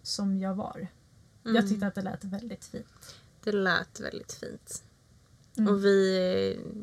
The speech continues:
Speaker 2: vill inte trampa någon på tårna nu här. Det vill vi inte göra. Men det lät väldigt, väldigt fint.
Speaker 1: Ja,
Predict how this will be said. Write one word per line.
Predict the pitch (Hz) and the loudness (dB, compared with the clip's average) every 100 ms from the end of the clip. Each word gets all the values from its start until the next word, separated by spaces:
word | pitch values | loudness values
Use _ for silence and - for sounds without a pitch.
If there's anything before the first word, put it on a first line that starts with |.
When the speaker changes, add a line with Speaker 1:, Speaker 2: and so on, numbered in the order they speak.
| 220 233 - - | -12 -16 -20 -10
Speaker 2:
vill | 196 196 | -4 0
inte | 190 - 180 - - | -2 -2 -2 -2 -2
trampa | - 196 190 185 | 4 4 4 2
någon | 180 175 175 | 2 0 -2
på | - | -4
tårna | - 175 180 185 180 | -2 0 0 -2 -2
nu | - | -2
här. | 180 - - - - - - - - - - - - - - - - _ | -2 -2 -2 -4 -8 -20 -20 -20 -20 -20 -20 -20 -20 -20 -20 -20 -20 _
Det | - | 0
vill | 196 190 | 4 4
vi | 175 | 4
inte | 170 165 | 0 0
göra. | 87 71 - - | 2 2 0 -8
Men | - 208 208 190 | 2 6 8 8
det | 190 | 6
lät | 185 175 - - | 6 4 2 -2
väldigt, | - - | -4 -4
väldigt | - 196 | -6 -8
fint. | - - - - _ _ _ - - | -12 -18 -20 -20 _ _ _ -20 -4
Speaker 1:
Ja, | 254 247 233 | 4 4 4